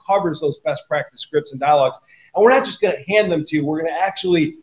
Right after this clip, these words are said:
role play them with you so you hear how they're supposed to sound, and then you can take it to your personality, style, and words.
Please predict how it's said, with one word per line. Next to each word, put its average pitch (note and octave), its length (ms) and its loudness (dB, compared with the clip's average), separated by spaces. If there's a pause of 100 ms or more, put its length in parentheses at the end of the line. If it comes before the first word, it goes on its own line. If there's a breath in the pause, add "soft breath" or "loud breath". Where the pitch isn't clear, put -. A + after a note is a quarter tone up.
(200)
role A3 420 10
play F#3 180 4
them D3+ 120 0
with D3 100 0
you C#3 80 -2
so - 160 -6
you D#3+ 120 0
hear G3+ 320 0
how F#3 180 -2
they're E3+ 160 -2
supposed - 460 -6
to - 60 -18
sound, F3+ 460 0 (340 loud breath)
and D3+ 100 -4
then D#3 180 0
you F3 80 0
can D3+ 140 -20
take E3 240 -2
it D3+ 100 -12
to D#3+ 100 -6
your D#3 100 -6
personality, D3 680 -2
style, C3+ 360 -4
and A#2+ 100 -12
words. - 420 0